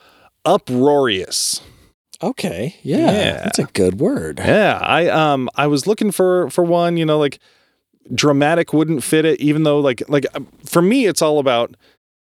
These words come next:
Speaker 1: you know, surprise, surprise, the tick from the cartoon and just, just all of his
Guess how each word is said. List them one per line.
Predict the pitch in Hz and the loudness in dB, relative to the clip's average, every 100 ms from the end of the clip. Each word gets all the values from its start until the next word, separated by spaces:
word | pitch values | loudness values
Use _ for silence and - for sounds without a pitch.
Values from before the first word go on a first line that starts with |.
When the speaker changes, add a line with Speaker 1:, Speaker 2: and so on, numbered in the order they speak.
| _ | _
Speaker 1:
you | - | -4
know, | 98 95 104 90 | 0 0 -2 -4
surprise, | - 107 117 113 | -2 0 2 0
surprise, | - 143 101 | 0 0 0
the | 113 | -4
tick | - 190 | -2 -2
from | - 170 | 0 -2
the | |
cartoon | - 135 - 127 104 | 0 0 0 0 0
and | 95 92 | -2 -4
just, | 120 - 113 | -4 -4 -4
just | 117 135 - - _ - | -2 -2 -4 -20 _ 0
all | 156 | 2
of | 185 | 2
his | 156 143 104 | 2 0 -2